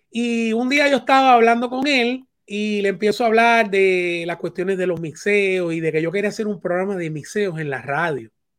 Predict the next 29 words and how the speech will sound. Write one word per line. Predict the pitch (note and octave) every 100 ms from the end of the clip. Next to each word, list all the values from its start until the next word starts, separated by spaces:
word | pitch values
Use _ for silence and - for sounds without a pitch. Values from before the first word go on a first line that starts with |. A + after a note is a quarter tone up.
| _
Y | A#3
él | A#3
me | A#3+
dice, | A3+
"Pues | G#3+ G#3
fíjate, | E4 C#4+ G#3+
yo | A3
estoy | A3 D4
consultando | D4 D4 C4 D4+ C4
una | B3
emisora | B3 B3 C4 C4
de | A#3+
radio, | C4+ C4 A3+ G#3 - _ _ _ _ _
eh, | G3 G3 F#3+ F#3 F3
que, | G3+ F#3+ F#3 D#3+ -
que | G#3 G3+
va | A3
a |
hacer | A3 C4+ C4 A#3+ - _ _ _ _ _
un | A#3 B3
proyecto | C4 C4+ C4+ D#4 D#4 - G3+ - _ _ _ _
que | - G3 F#3+ F3+
se | - F#3
va |
a | G3
llamar | A3 B3 D#4
La | A3+
Mega | G3 B3
Estación". | C4+ G#3+ - D3 D3 D3